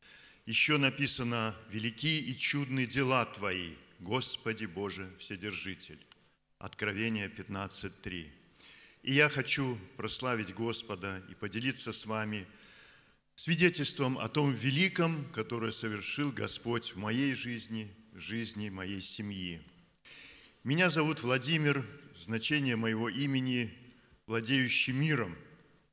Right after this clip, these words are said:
Но раньше было наоборот, мною владел этот греховный мир с его образом жизни. Потому что до обращения на путь веры я был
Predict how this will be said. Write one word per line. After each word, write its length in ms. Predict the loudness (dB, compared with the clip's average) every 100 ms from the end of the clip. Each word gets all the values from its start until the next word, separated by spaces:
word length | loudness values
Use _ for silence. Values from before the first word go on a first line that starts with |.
| _ -20 -20 -20 -20 -8
Но 100 | 2
раньше 380 | 4 6 4 2
было 580 | 2 2 4 4 2 0 -10 -4
наоборот, 800 | 0 4 6 6 2 -2 -10 -14 -6
мною 480 | 0 4 4 4
владел 520 | 0 0 0 0 -2 -2
этот 220 | -6 -8
греховный 640 | -4 -2 -2 -2 -2 -2
мир 320 | -2 0 -2 -4 -16 -20 -20 -20 _
с 140 | -10
его 480 | -6 -4 0 2 2 0 -6
образом 540 | -4 -2 -4 -4 -6 -6
жизни. 560 | -6 -4 -6 -8 -12 -16 -20 _ _ _ _ _ -20 -20 -20 -20 _
Потому 360 | -4 0 0 0
что 360 | 0 2 2
до 220 | 0 0
обращения 640 | 0 2 0 2 2 2 0
на 140 | -4
путь 300 | -6 -6 -4
веры 500 | 2 4 2 0 -4
я 140 | -4 -4
был 260 | -4 -8